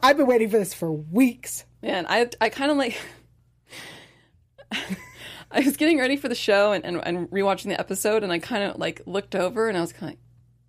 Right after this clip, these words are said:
Speaker 2: like, <laughs> his expression was so strange that, like, I could not look away. It was, it was
Speaker 1: <laughs>
Speaker 2: probably the strangest scene I've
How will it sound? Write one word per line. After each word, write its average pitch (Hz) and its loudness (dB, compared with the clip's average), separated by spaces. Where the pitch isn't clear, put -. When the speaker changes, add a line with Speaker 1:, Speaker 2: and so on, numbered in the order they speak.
Speaker 2:
like, 269 0
<laughs> - -20
his 330 4
expression 190 -2
was 220 2
so 214 0
strange 175 -2
that, - 0
like, 175 -4
I 170 -2
could 202 0
not 165 -4
look - -6
away. 156 -4
It 180 -2
was, 170 -2
it 196 4
was 190 -2
Speaker 1:
<laughs> - -
Speaker 2:
probably 214 -2
the 170 -4
strangest 165 -6
scene 156 -4
I've 143 -8